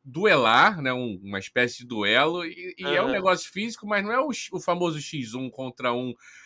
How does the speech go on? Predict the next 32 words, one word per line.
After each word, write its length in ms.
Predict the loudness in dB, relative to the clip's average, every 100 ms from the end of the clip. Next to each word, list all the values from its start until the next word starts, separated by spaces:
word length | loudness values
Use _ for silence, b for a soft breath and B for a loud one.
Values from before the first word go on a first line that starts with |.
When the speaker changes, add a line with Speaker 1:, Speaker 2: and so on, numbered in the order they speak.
| b
Speaker 1:
ali 240 | 0 2 2
na 120 | 0
porrada, 760 | 0 0 2 4 4 2 -2 -2
<laughs> 40 |
é 100 | -4
pra 220 | -2 -4
ver 160 | -2 -6
quem 140 | -10 -6
quebra 280 | -4 -2
mais 240 | -2 -2 -4 -8
pedra, 400 | 0 2 2 -4
tá 120 | -4
ligado? 340 | -6 0 0 0
Isso 180 | -4 -4
é 40 |
maravilhoso, 840 | 0 0 0 -2 -4 -2 -4 -6 -12
cara. 240 | -8 -8 -8 B B B -6
Speaker 2:
É 80 |
muito 280 | -6 -6 -8
bom. 320 | -6 -6 -6 -12 -20 _
Speaker 1:
Né, 260 | 4 4
vocês, 440 | 4 0 0 -4 -2
vocês 360 | -2 -2 -4 -6
sentiram 320 | -4 0 0
alguma 260 | 0 0
coisa 240 | 0 0 0
parecida, 640 | 2 0 0 -2 -2 0
assim, 260 | -2 -4 -6
vendo 320 | -2 -2 0
ali 160 | 0 -2
um 80 | -4
pouco? 260 | -6 -6